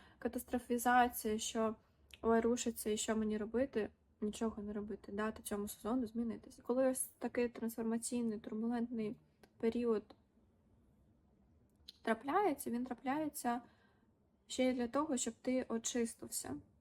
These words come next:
від всього, що тобі не служить, від всього, що ти обирав на автопілоті, і воно якось працювало, працювало, працювало, ти пі-, розумів, що щось не так,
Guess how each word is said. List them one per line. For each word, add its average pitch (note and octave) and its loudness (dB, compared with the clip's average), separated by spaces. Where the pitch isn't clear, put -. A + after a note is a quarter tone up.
від A3+ -4
всього, C4+ -2
що A#3 -4
тобі A#3 -4
не A#3 0
служить, A3+ -8
від A#3 -10
всього, B3 -2
що A3+ -2
ти A#3 2
обирав A3+ 2
на A3 4
автопілоті, A3+ -2
і A3+ 0
воно A#3 2
якось B3 0
працювало, C4 0
працювало, A#3+ -4
працювало, D4 0
ти B3+ 2
пі-, B3+ -6
розумів, E4+ 4
що - 2
щось D#4 4
не C4+ 0
так, - -2